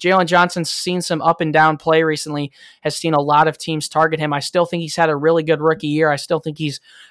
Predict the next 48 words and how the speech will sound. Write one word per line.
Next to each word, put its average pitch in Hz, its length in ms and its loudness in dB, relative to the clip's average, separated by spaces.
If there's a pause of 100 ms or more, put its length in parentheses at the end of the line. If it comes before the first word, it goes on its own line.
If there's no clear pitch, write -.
ready 156 300 2
for 160 160 0
this 151 180 -4
role 156 300 2
and 147 100 0
only 156 280 -2
will 151 180 0
improve 147 380 -4
moving 147 260 -4
forward. 160 420 2
But 131 180 -6 (300)
him 190 300 2
and 175 160 -2
Kyle 170 240 6
Fuller 160 320 2
are 151 80 -2
going 156 200 0
to 151 60 -2
have 151 120 -2
to 156 80 -12
shut 160 260 -4
down 151 160 2
the 147 100 -2
Rams' 147 380 -4
receivers. 151 560 -4 (260)
I 135 120 -8
do 156 240 -2
think 165 240 0
the 151 80 0
Bears 156 280 4
will 156 160 4
be 156 160 2
able 156 140 2
to 143 80 -4
find 151 240 0
success 151 420 -4
against 147 280 -6
the 147 80 -4
Rams 147 280 -2
defense 151 480 -4 (320)
if 160 200 -2
they 190 120 2
can 156 220 -4
go 151 160 2
to 160 100 4
the 147 120 -4
tight 156 280 0
ends. 156 360 0